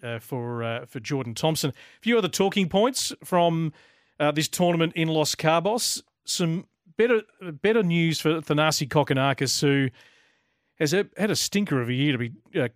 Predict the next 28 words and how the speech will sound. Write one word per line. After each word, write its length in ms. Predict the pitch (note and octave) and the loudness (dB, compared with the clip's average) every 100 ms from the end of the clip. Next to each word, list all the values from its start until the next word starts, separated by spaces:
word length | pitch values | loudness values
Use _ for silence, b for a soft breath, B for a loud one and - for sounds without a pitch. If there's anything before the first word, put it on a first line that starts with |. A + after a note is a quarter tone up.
| - | -2
totally 340 | D#3 D3 A#2+ | 0 0 -4
frank, 320 | - D#3+ C3+ | -4 -2 0
but 120 | A#2 C#3+ | 0 0
he 100 | C#3+ | 2
went 200 | F#3+ G3+ | 2 2
into 340 | F3+ D#3+ D#3+ | 0 0 0
Los 200 | D3+ C#3+ | 2 -2
Cabos 420 | - D#3 D3 C#3 | 0 2 2 0
searching 440 | - D#3+ D#3 - C#3+ | 0 0 0 0 -4
for 160 | - | -4
form. 600 | A#2 D3+ E3 A3 C#4 D4 _ | -2 2 4 2 0 -6 _
He 120 | - C3 | -8 -2
beat, 380 | D3 C#3+ D3 | 2 0 0
uh, 140 | D3 C3 | 0 0
Jack 320 | A2+ F3 F3+ | 2 -2 0
Draper 400 | - D#3 D#3+ D3+ | 0 2 2 0
in 80 | C#3 | 0
the 140 | C3+ | 2
opening 320 | D3 - D3 | 2 2 -2
round, 260 | C#3 D#3+ G3+ | 0 0 0
the 60 | C3 | 0
big 200 | D3+ B2+ | -2 0
Brit. 260 | D3 G3+ - | 0 -2 -4
Then 200 | D3+ D#3+ | -6 -4
he 80 | C#3+ | 0
beat 260 | D3 C3 | -2 0
Dan 240 | D#3 D#3+ D3+ | 0 0 2
Evans, 460 | D3+ D3 C3+ - | 0 0 -2 -6